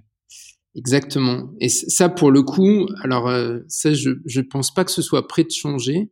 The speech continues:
euh, parce que les, les gouvernements, euh, protégeront toujours, euh, c-, cette partie-là. Et, et en tout cas, sur tout ce qui est de leurs prérogatives, euh, ils feront en sorte que ce soit un officier public.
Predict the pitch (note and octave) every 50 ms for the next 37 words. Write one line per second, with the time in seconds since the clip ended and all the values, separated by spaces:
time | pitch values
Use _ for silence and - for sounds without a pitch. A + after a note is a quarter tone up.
0 | _ _ _ _ _ _ _ _ _ _ - B2 A#2+ A#2+ A#2 A2+ A2 A2+ D3 C3
1 | C3 - - F#3 D#3 - - - B2+ C3 C3 B2+ C#3+ D#3+ D3 D#3 D#3 D3 D3 D3
2 | C#3+ D3 D3+ E3 F3 F3+ F3 F3 E3 - - - C3+ B2 B2 A#2+ - - - D3+
3 | C3+ C3+ D3+ D3+ C#3 B2 B2+ B2 A#2+ A#2+ - - - F#3 D#3+ D3 E3 F#3+ F#3 -
4 | - - - _ _ _ _ - - - - - - G2+ - - C3+ B2 - -
5 | B2+ - - - - C3+ C3+ C3+ B2+ B2 A#2+ A#2+ A#2 A2+ _ _ _ _ _ _
6 | _ - C#3 A#2+ A#2+ A#2+ B2+ B2+ - - D3 - D#3+ D#3+ - C#3+ - - - F#3
7 | - - - E3+ E3 C#3 C3 C3 C3 - - - D#3+ C#3+ C3 D3 C#3 C#3 C3+ C3
8 | - - - G3 G3 D#3 B2+ A#2 - _ _ _ _ _ _ _ _ _ - B2
9 | A#2+ - E3 C3+ B2+ - - D3+ C#3 C3+ B2+ C3+ F3+ F3+ E3 F3+ - - D3+ -
10 | - C3 - - E3 D#3 C3+ B2 B2+ C#3 B2+ - - C3+ B2+ - - C3 C3 -
11 | C#3+ B2 B2+ F3+ A3 - - - -